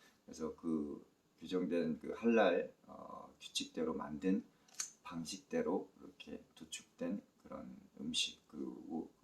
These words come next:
요리된 음식만, 어, 먹을 수, 허용된다.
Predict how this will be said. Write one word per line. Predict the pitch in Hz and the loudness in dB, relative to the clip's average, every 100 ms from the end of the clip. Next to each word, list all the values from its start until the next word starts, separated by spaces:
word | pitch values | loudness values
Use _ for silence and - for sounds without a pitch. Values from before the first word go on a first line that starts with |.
| - 71 | -6 2
요리된 | 85 92 - 76 - - | 6 6 4 0 -2 -8
음식만, | 78 - 71 76 92 95 _ _ _ _ | -6 -4 -4 -2 -2 -4 _ _ _ _
어, | - - - | -20 -18 -8
먹을 | 71 - | -2 0
수, | - 73 69 - - - | -2 -4 -8 -12 -20 6
허용된다. | 147 151 131 80 71 - | 12 12 12 6 -4 -8